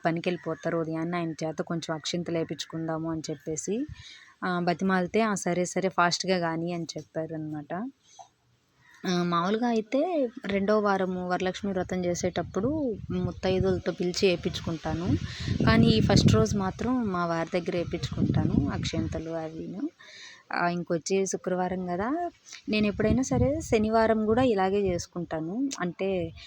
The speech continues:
ఆ, మామిడాకులు అవి తెచ్చుకొని నీట్‌గా, ఆ, తోరణం అది చేసుకొని చేసుకుంటా. నాకు ఎందుకో బాగా నచ్చుతది మామిడాకులు ఇంటి నిండా పెట్టుకుంటే. అందరికీ నచ్చాలని లేదులేండి. ఆ మామిడాకులకి వెళ్ళినప్పుడు కూడా, తెచ్చుకునేటప్పుడు కూడా అందరూ నా వైపు అదోలా చూస్తుంటారు.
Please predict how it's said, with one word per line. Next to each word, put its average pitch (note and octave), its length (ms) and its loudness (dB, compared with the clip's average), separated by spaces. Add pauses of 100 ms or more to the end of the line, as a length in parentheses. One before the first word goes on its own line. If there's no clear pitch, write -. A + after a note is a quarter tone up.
(320)
ఆ, E3+ 80 -4 (600)
మామిడాకులు F3+ 600 2
అవి F3 160 2
తెచ్చుకొని F3 680 -4
నీట్‌గా, E3+ 680 -2 (400)
ఆ, E3+ 340 -4
తోరణం F#3 320 2
అది F3 300 0
చేసుకొని E3+ 420 -4 (100)
చేసుకుంటా. D#3+ 720 -2
నాకు E3+ 280 -2
ఎందుకో F3 380 2
బాగా F3 380 4
నచ్చుతది F3 580 4
మామిడాకులు E3 600 2
ఇంటి - 220 6
నిండా E3 300 0
పెట్టుకుంటే. E3 680 -6 (540)
అందరికీ F#3 340 0
నచ్చాలని F3 600 0
లేదులేండి. E3 680 -2 (320)
ఆ G#3 60 -2
మామిడాకులకి G3 760 2
వెళ్ళినప్పుడు F#3+ 540 2
కూడా, G3+ 220 2
తెచ్చుకునేటప్పుడు G3 840 0
కూడా G#3+ 180 0
అందరూ F#3+ 320 0
నా F3+ 140 -2
వైపు E3+ 300 -2
అదోలా F3 300 4
చూస్తుంటారు. F3+ 920 2